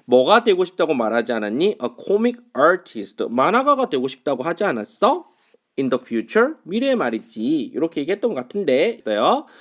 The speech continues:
그랬더니 미나가, "Yes, I did." 네, 그랬어요. I loved drawing cartoons라고 했어요. love라는 동사는 뒤에 아이엔지가 올 수도 있고 투부정사 올 수도 있어요. 만화를 그리는 것을 정말 좋아하거든요.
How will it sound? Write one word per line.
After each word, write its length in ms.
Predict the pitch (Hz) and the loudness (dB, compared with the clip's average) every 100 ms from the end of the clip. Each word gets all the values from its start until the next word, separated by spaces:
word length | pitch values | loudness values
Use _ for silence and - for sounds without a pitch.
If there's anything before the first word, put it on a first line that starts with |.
| - - - | -20 -12 -2
그랬더니 320 | 190 190 151 | 0 2 0
미나가, 720 | 143 160 127 113 151 233 330 - _ _ | 0 0 0 2 4 4 0 -8 _ _
"Yes, 380 | 123 135 202 - | -2 0 -2 -2
I 260 | 294 240 240 | -2 -2 -4
did." 560 | 147 226 247 131 110 - _ - | -6 -2 -2 -4 -6 -16 _ -4
네, 400 | 143 226 214 - | 2 2 2 -2
그랬어요. 800 | - 214 - - 123 170 113 - - - | -2 -2 -2 -2 2 2 0 -8 -20 -4
I 180 | 143 143 | 2 2
loved 580 | 135 175 233 190 214 _ _ - | 2 4 4 4 0 _ _ -6
drawing 800 | 127 135 165 156 135 190 302 - - | 2 4 6 4 2 -2 -6 -12 -4
cartoons라고 880 | 120 113 - 170 240 170 110 107 | -4 -4 -6 -2 0 0 -2 -2
했어요. 260 | 104 - 101 - - - | -2 -4 -8 -10 -18 -2
love라는 540 | 127 214 277 262 247 | 4 4 4 0 0
동사는 420 | 180 135 123 135 127 | 0 -4 -2 -2 -4
뒤에 260 | 107 143 | -2 -2
아이엔지가 520 | - 123 147 175 208 | 0 0 0 -2 0
올 80 | 175 | 0
수도 160 | 160 127 | 0 -4
있고 160 | 143 | -4
투부정사 320 | - 208 165 123 | -4 -2 0 0
올 80 | |
수도 100 | 120 | -2
있어요. 480 | 117 - 113 110 202 - - - - - | -6 -2 2 2 0 -8 -18 -20 -20 2
만화를 580 | 120 127 185 254 254 247 | 4 6 6 4 2 0
그리는 300 | 180 220 202 | 0 2 2
것을 400 | 165 220 277 - _ | 2 2 0 -2 _
정말 280 | - 392 427 | 0 2 4
좋아하거든요. 760 | 156 120 117 110 123 175 110 | 4 2 2 0 0 -2 -4